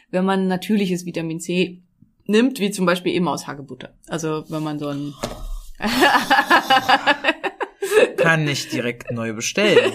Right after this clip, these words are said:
Speaker 2: Super.
Speaker 1: Und, ähm, das, weil da sind bestimmte, also sind Bioflavone mit drin und Polyphenole, die die Aufnahmefähigkeit und vor allen Dingen auch das, was der Körper dann damit machen kann,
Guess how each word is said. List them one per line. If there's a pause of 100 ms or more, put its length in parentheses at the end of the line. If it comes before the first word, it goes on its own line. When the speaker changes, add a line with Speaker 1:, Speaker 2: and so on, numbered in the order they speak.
(340)
Speaker 2:
Super. (840)
Speaker 1:
Und,
ähm, (440)
das, (140)
weil
da
sind
bestimmte,
also
sind
Bioflavone
mit
drin
und
Polyphenole,
die
die
Aufnahmefähigkeit
und
vor
allen
Dingen
auch
das,
was
der
Körper
dann
damit
machen
kann,